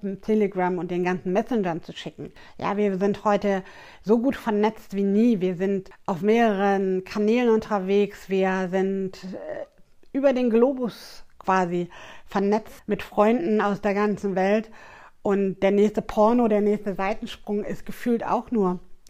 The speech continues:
fünf Klicks entfernt und vierundzwanzig sieben omnipräsent und jederzeit abrufbar bei Bedarf. Und trotzdem tun wir uns so mega schwer, unsere Bedürfnisse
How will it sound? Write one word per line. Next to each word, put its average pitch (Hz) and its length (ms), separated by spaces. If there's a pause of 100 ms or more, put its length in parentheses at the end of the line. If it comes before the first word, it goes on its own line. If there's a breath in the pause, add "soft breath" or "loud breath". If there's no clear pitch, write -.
fünf 214 360
Klicks 226 420
entfernt 202 720
und 190 280
vierundzwanzig 208 800
sieben 233 440 (220 loud breath)
omnipräsent 226 800
und 202 360
jederzeit 240 580
abrufbar 208 640
bei 175 180
Bedarf. 170 480
Und 190 140
trotzdem 214 440
tun 220 220
wir 214 100
uns 208 140
so 196 80
mega 208 380
schwer, 196 500 (400 soft breath)
unsere 196 360
Bedürfnisse 196 840